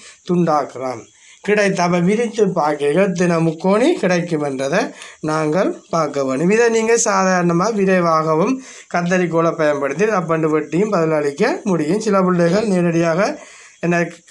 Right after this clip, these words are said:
அதிக பயிற்சி செய்வதனூடாகவும் விளங்கிக் கொள்வார். எனவே நான் இதை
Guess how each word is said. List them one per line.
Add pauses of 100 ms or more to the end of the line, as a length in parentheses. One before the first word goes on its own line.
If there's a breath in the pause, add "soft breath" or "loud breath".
அதிக
பயிற்சி
செய்வதனூடாகவும்
விளங்கிக்
கொள்வார்.
எனவே
நான்
இதை